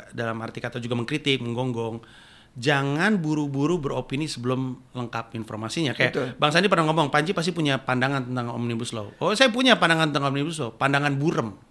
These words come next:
Speaker 1: <laughs> Karena saya nggak ngerti. Saya masih belum memahami. Saya diskusi sama banyak orang, banyak pihak,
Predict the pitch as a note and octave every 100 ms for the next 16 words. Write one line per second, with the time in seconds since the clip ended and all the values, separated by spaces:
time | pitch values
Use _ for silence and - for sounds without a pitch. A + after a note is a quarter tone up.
0 | _ - - A#3+ B3 C#4 C4+ - G#3+ C#4+
1 | C#4+ C#4 C4+ - - - - - - C#4
2 | A#3 A3+ A3+ G3 F#3+ F3+ F3+ F#3+ D3+ F#3+
3 | D3 - D#3+ C3+ A#2 D3 E3+ E3+ - D#3+
4 | D#3 D3+ B2+ C3 D#3 D#3 - C#3 C#3+